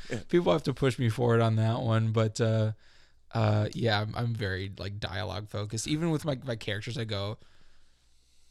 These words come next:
Speaker 2: "Jack, man," and then I kind of leave it alone. I was like, "We'll figure out what he looks like when we cast him," you know, 'cause, um, wh-, the, what the character looks like matters a whole lot less to me is, uh, you know, if the actor can embody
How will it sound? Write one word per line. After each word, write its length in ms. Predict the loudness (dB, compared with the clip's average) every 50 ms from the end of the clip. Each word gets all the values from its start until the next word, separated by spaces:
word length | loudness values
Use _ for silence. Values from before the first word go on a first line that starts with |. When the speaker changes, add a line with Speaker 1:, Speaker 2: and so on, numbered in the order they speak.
| -20 -20 -20 -14 -8
Speaker 2:
"Jack, 460 | -4 -2 0 0 0 -2 -6 -8 -12 -20 _ -20 -20 -20 -20 -18 -8 -4
man," 680 | -2 0 2 2 2 4 4 4 4 4 2 0 0 -2 _ _ _ _ -2
and 120 | 0 2 4
then 120 | 4 6
I 100 | 4 4
kind 220 | 4 4 4 4
of 140 | 4 2 2
leave 180 | 2 2 2 2
it 60 | 2
alone. 340 | 2 4 4 4 4 4 4
I 60 | 2
was 100 | 2 0
like, 100 | -2 -2
"We'll 120 | -2 -2 -2
figure 260 | -2 -2 -4 -2 -4
out 100 | -4 -6
what 120 | -6 -8
he 80 | -8 -8
looks 240 | -8 -8 -6 -6 -6
like 160 | -6 -6 -6
when 100 | -6 -6
we 100 | -6 -8
cast 400 | -8 -8 -8 -8 -6 -6 -6 -6
him," 100 | -8 -8 -6
you 140 | -4 -2 -2
know, 80 | -2 0
'cause, 300 | 0 0 0 0 -2 -8 -12 -18 -20 -20 -20 -20 -20 -10 -4
um, 380 | 0 2 4 4 4 2 0 -2 -6
wh-, 120 | -10 -10 -6 -6
the, 120 | -6 -4
what 160 | -4 -4 -6
the 60 | -6
character 340 | -6 -4 -2 -2 -2 -2 -2
looks 280 | -2 -2 -2 -2 -4 -4
like 300 | -2 -2 -2 -2 -4 -6 -14 -20 _ _ _ _ _ _ _ _ _ _ _ _ _ _ -2
matters 380 | 0 2 2 2 2 0 -2 -2
a 40 |
whole 180 | -2 -2 -2 -2
lot 160 | -2 -2 -4
less 160 | -4 -4 -6
to 100 | -6 -6
me 100 | -8 -10
is, 300 | -8 -8 -8 -8 -10 -10 -10 -10
uh, 120 | -10 -10 -10 -12 -12
you 140 | -10 -8 -6
know, 140 | -6 -6
if 120 | -8 -8 -8
the 100 | -10 -10 -8
actor 260 | -8 -10 -10 -10 -10
can 160 | -10 -8 -8
embody 540 | -8 -8 -8 -8 -10 -10 -10 -10 -12 -14